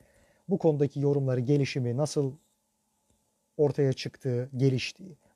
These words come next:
tamamı birden bu kitabın içerisinde güzelce derlenmişti, ele alınmıştı.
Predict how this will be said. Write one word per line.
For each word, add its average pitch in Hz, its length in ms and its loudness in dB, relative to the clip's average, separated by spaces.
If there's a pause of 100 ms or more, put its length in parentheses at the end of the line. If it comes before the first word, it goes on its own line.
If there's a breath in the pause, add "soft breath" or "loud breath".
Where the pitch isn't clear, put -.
tamamı 139 440 -2
birden 165 320 -4
bu 160 60 -6
kitabın 139 300 -4
içerisinde 143 440 -6
güzelce 139 420 0
derlenmişti, 139 560 -4
ele 131 140 -2
alınmıştı. 127 560 -8